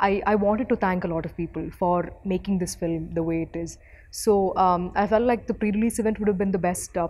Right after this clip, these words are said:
platform for it. But regardless of that, I made sure that, you know, uh,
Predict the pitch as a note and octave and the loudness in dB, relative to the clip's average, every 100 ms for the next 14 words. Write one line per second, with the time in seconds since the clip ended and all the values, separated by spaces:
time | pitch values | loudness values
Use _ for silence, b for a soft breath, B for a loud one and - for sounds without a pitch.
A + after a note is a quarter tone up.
0 | F3 E3+ - F#3 F#3 E3+ E3+ C4+ - B | 2 0 0 -6 -4 -2 -2 -2 -6 B
1 | B B B E4+ E4+ - - A#3 B3+ C#4 | B B B 2 2 -4 2 6 6 6
2 | E4+ F4 - C#4+ C#4+ G#3+ G#3+ A#3 G#3+ G#3+ | 2 2 4 2 4 4 6 4 2 2
3 | G3+ C4+ B3+ A#3+ A3+ A#3+ | 4 2 2 0 0 0